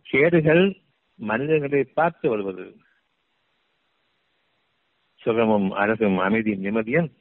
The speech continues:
இறைவனுடைய சொல்லை கேட்பதும் அதனை கண்கூடாக நான் பார்த்ததை போன்று நம்பிக்கை கொள்வது. காரணம்,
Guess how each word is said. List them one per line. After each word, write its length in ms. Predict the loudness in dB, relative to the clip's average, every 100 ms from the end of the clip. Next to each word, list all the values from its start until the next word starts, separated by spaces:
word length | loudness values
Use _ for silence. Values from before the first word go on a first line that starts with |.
| _ _ _
இறைவனுடைய 840 | -6 -6 -6 -8 -12 -16 -12 -12 -12 -20 _ _ _ _ _ _ -2
சொல்லை 320 | 0 0 -2 -4
கேட்பதும் 560 | -6 -6 -2 2 2 0 -6 _ -10
அதனை 480 | -4 0 0 2 0 -2 _ -6
கண்கூடாக 720 | -6 -4 -2 0 2 0 0 -2 -4 _ -10
நான் 320 | -6 -4 -4 -8 _ _ _ _ _ _ _ -2
பார்த்ததை 500 | 0 0 -2 -2 0 -2 _
போன்று 580 | -2 0 0 -4 -6 -4 -4 -6 -6
நம்பிக்கை 480 | -6 -4 -8 -12 -14
கொள்வது. 380 | -14 -16 -18 _ _ _ _ _ _ _ _ _ _ _ _ _ _ _ _ _ _ _ _ _ _
காரணம், 520 | 0 0 0 -2 -2